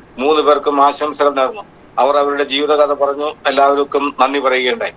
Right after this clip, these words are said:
യോഗത്തിന്റെ അവസാനം നന്ദി പറഞ്ഞത് ശ്രീ ജെയ്സൺ കൊരട്ടി. യോഗം അവസാനിച്ചു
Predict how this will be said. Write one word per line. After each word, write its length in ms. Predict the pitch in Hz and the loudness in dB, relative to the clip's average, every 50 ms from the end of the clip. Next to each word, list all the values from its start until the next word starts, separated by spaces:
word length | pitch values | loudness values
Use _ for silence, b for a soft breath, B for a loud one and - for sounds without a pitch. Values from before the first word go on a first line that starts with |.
| - - - - - - - | -16 -20 -20 -20 -12 -4 -2
യോഗത്തിന്റെ 420 | 123 135 139 147 - 147 139 139 | 0 0 0 -2 -2 -2 0 0
അവസാനം 340 | 139 135 - 143 143 147 139 | 0 0 0 0 0 2 0
നന്ദി 240 | 135 139 143 147 151 | 0 0 0 0 0
പറഞ്ഞത് 440 | 143 143 139 143 147 151 156 147 - - - - - - | 2 0 0 -2 -4 -4 -4 -6 -8 -12 -20 -20 -16 -8
ശ്രീ 240 | - 139 143 139 127 | -4 -2 -2 0 0
ജെയ്സൺ 400 | 120 135 143 139 139 147 139 139 | 0 0 0 0 -2 -4 -4 -2
കൊരട്ടി. 460 | - 143 135 131 127 - 107 - - - - - - | -2 -2 -2 -2 -4 -6 -8 -8 -10 -14 -20 -14 -6
യോഗം 440 | 131 127 131 131 127 139 135 135 - - | -2 0 0 0 -2 -4 -6 -4 -2 -2
അവസാനിച്ചു 520 | 135 131 123 135 131 127 127 123 - 92 | -2 0 0 0 -2 -2 -4 -8 -10 -14